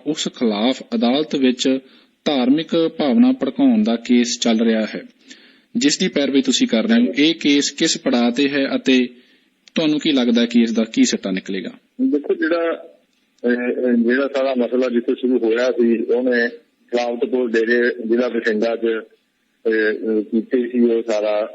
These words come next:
Speaker 2: ਨਕਲ ਦਾ ਸਵਾਂਗ ਜਿਹੜਾ ਰਚਿਆ ਸੀ ਗੁਰੂ ਗੋਬਿੰਦ ਸਿੰਘ ਪਾਤਸ਼ਾਹ ਦੇ ਅਮਲ ਸਿਖਾਉਣ ਦੀ, ਜਿਹੜੀ ਸਾਰੀ ਸੰਸਕਾਰ ਸੀਗਾ ਉਸ ਦਾ, ਤਾਂ ਉਸ ਤੋਂ ਬਾਅਦ ਮਈ, ਵੀਹ ਮਈ ਦੋ ਹਜ਼ਾਰ ਸੱਤ ਨੂੰ ਉਹਦੇ, ਉਹਦੇ ਖਿਲਾਫ ਜਿਹੜਾ ਥਾਣਾ ਕੋਤਵਾਲੀ 'ਚ ਪਰਚਾ ਹੋਇਆ, ਐਫ ਆਈ ਆਰ ਨੰਬਰ ਦੋ ਸੌ ਬਾਹਠ,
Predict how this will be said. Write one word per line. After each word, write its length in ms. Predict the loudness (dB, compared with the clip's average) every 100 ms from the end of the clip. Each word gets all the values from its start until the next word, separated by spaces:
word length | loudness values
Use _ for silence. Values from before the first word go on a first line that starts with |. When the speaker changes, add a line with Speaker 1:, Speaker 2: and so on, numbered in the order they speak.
| -6
Speaker 2:
ਨਕਲ 420 | -4 -2 -4 -2
ਦਾ 220 | -2 -2
ਸਵਾਂਗ 380 | -4 -4 -2 -2
ਜਿਹੜਾ 240 | -2 0
ਰਚਿਆ 300 | -2 -4 -4 -2
ਸੀ 100 | 0
ਗੁਰੂ 180 | 2 2
ਗੋਬਿੰਦ 360 | 2 0 0 -2
ਸਿੰਘ 160 | -2
ਪਾਤਸ਼ਾਹ 480 | -2 -2 -4 -4 0
ਦੇ 140 | 0 0
ਅਮਲ 220 | -2 -8
ਸਿਖਾਉਣ 500 | -8 -6 -4 -6 -4
ਦੀ, 120 | -2
ਜਿਹੜੀ 340 | 0 2 0
ਸਾਰੀ 440 | -2 -4 -4 -4 -4
ਸੰਸਕਾਰ 640 | -4 -6 -6 -6 -4 -2
ਸੀਗਾ 260 | -2 0 0
ਉਸ 180 | -4 -6
ਦਾ, 220 | -6 -6 -10 _ _ _ _ _ _ _
ਤਾਂ 220 | -4 -4
ਉਸ 220 | 0 0 0
ਤੋਂ 180 | -2
ਬਾਅਦ 340 | -2 0 0 0
ਮਈ, 540 | 2 2 4 4 4
ਵੀਹ 220 | 4 4
ਮਈ 200 | 4 2
ਦੋ 300 | 0 0 2
ਹਜ਼ਾਰ 360 | 2 0 0 -2
ਸੱਤ 320 | -4 -6 -2
ਨੂੰ 160 | 0 2
ਉਹਦੇ, 340 | 2 0 0 -2
ਉਹਦੇ 160 | -2 -2
ਖਿਲਾਫ 420 | -2 -4 -4 -2
ਜਿਹੜਾ 160 | -2 -2
ਥਾਣਾ 300 | -4 -6 -6
ਕੋਤਵਾਲੀ 480 | -4 -4 -4 -6
'ਚ 60 | -8
ਪਰਚਾ 400 | -6 -6 -4 -4
ਹੋਇਆ, 200 | -2 -2
ਐਫ 220 | -2 -4 -4
ਆਈ 140 | -2 -2
ਆਰ 60 | -2
ਨੰਬਰ 240 | -6 -4
ਦੋ 160 | -2 -2
ਸੌ 140 | -2
ਬਾਹਠ, 320 | -2 -4 -4